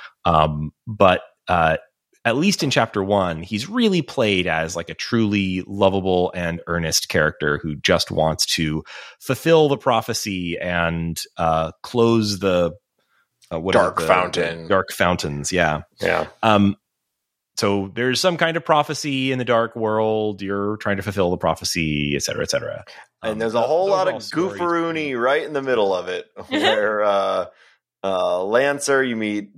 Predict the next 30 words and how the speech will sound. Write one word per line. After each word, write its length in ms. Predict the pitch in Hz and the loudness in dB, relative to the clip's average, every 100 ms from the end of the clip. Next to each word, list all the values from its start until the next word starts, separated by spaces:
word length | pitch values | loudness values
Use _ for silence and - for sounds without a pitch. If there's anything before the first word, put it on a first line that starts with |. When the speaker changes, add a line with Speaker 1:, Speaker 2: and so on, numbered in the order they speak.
| - - | -14 -10
Speaker 2:
a 60 | |
Lancer, 640 | 92 107 123 123 127 120 110 | -2 0 2 0 2 2 0
the 80 | 95 - | -4 -8
goofball 760 | - 131 127 - 117 120 117 117 | -4 -4 -4 0 2 4 2 0
son 500 | - - 110 113 117 | -2 0 2 2 0
of 220 | 107 95 | -2 -2
the 260 | 98 92 - _ _ | -6 -6 -14 _ _
big 380 | 110 110 110 101 - _ _ | 6 6 4 -6 -14 _ _
king 380 | - 117 113 117 | -8 -4 -4 -4
or 120 | 113 | -4
whatever, 600 | 117 120 113 113 117 117 | 0 2 2 2 2 2
who 440 | 104 95 92 90 90 - - _ _ - | 0 -4 -4 -6 -10 -18 -20 _ _ -4
is, 320 | 98 92 87 | -2 -2 -2
I 80 | 85 | -6
guess, 440 | 90 113 120 135 | 0 2 4 2
supposed 360 | - 127 143 135 | -2 0 0 0
to 80 | 143 | -6
guard 460 | 117 117 127 139 | 0 2 2 0
the 500 | 131 127 131 127 123 120 | -6 -2 0 0 -2 -4
castle 600 | - 123 131 147 143 139 | 0 2 2 -2 0 0
and 640 | - 95 92 92 92 92 85 _ _ _ - | 2 0 0 -2 -2 -6 -10 _ _ _ -4
ends 200 | 110 113 | -2 4
up 220 | 123 117 | 2 2
palling 380 | - 104 123 123 | -4 -2 2 2
around 340 | 117 117 120 | 2 0 0
with 140 | 110 101 | -4 -6
Susie, 680 | - 117 120 123 127 127 90 | -6 -4 -4 -4 -2 0 0
and 380 | 92 92 95 | 0 -4 -6
Susie 480 | 92 - 123 127 139 | -4 0 0 0 -2
becomes 640 | 120 107 113 110 113 104 | -2 0 4 4 2 -4